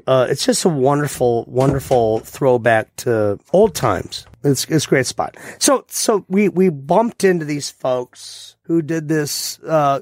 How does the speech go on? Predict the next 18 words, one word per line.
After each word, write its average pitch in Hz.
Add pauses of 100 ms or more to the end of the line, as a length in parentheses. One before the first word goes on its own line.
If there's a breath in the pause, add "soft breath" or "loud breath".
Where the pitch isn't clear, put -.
they, 196
they 202
did 180
ghost 302
hunting, -
and 156
it's 156
called 160
All 165
Seeing 160
Paranormal. 139 (280)
And 135
I'm 139
gonna 175
throw 165
out 147
their 139
name 135